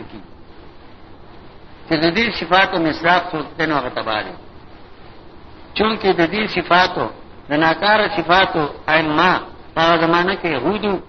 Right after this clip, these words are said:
نو قرآن کله کله د هغې نوم واخلي. دارنګه د ضلالت ائمه نصاراو، نو هغې ذکر کړي. دارنګه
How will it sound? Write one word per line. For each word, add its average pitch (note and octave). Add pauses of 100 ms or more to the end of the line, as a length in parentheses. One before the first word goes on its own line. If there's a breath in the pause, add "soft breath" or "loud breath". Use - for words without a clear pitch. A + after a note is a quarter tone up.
(300)
نو D3
قرآن F3
کله G3
کله F#3+
د D#3
هغې D#3+
نوم F3+
واخلي. E3 (840)
دارنګه G3+
د F#3
ضلالت F3+ (160)
ائمه E3+
نصاراو، E3+
نو E3
هغې E3
ذکر E3+ (100)
کړي. D#3 (1000)
دارنګه G3+